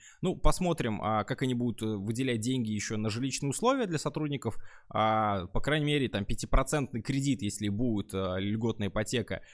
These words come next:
вместо двадцати процентов, это уже, конечно, очень классное решение. И мы все прекрасно понимаем, что на основе, э, текущих ставок, скорее всего, цены могут скорректироваться.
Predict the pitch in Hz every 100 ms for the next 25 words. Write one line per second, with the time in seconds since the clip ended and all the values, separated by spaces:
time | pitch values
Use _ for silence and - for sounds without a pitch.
0 | - 98 110 117 - 107 110 113 - 120
1 | 127 - 208 196 - 123 127 113 104 -
2 | 92 - 92 - - 104 - 101 98 85
3 | 117 - 233 254 - - - - 120 160
4 | - 127 139 143 - 110 120 151 151 110
5 | - 120 120 117 107 107 113 - 131 113
6 | 104 92 - 98 95 92 87 80 - -
7 | - 123 110 - 131 180 - - 95 120
8 | - - 92 101 113 - 113 110 - 90
9 | - -